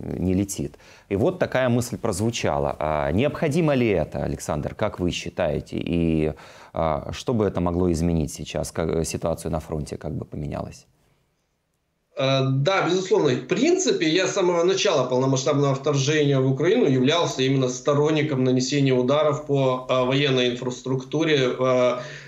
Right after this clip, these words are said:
Speaker 2: российской армии на территории Российской Федерации. Но я прекрасно понимал, почему принято такое решение именно, а, на руководством нашей страны,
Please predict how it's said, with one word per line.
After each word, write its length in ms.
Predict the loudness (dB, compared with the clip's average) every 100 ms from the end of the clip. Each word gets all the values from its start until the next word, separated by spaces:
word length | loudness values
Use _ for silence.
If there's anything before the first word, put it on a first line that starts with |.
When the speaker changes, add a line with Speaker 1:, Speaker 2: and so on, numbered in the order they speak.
| -8
Speaker 2:
российской 500 | -2 0 0 0 0
армии 420 | 2 2 2 2 2
на 300 | 2 0 -2
территории 500 | -4 -4 -2 -2 0
Российской 540 | -2 -4 -8 -4 -6
Федерации. 640 | -2 0 0 0 -4 -6
Но 160 | -2 0
я 160 | 0 0
прекрасно 440 | 0 0 0 0
понимал, 400 | 0 2 2 2
почему 460 | 0 0 0 2 2
принято 400 | 2 2 0 -2
такое 300 | -2 2 2
решение 680 | 2 2 2 4 4 2 2
именно, 420 | 2 2 2 0
а, 140 | 0 2
на 140 | 2
руководством 520 | 2 2 2 2 2
нашей 300 | 2 2 2
страны, 600 | 0 2 4 4 2 0